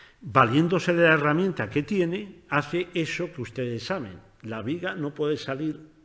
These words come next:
atravesada por esa puerta, pero puede salir en vertical.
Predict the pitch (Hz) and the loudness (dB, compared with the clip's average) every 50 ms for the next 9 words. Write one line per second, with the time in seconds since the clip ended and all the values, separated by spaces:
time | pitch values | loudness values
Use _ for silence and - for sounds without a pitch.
0 | _ - 120 110 - 117 113 107 110 - - 147 107 101 87 107 101 - - 110 | _ -12 -10 -8 -6 -4 -4 -4 -4 -6 -8 -8 -8 -8 -8 -8 -10 -8 -10 -8
1 | 107 165 175 - - - - _ - 113 104 101 104 120 110 107 104 113 104 98 | -8 -8 -10 -10 -16 -20 -20 _ -12 -10 -10 -10 -8 -8 -8 -8 -8 -8 -8 -8
2 | 101 101 98 107 101 95 - 143 139 - 175 - | -6 -6 -6 -8 -10 -10 -10 -12 -8 -8 -8 -8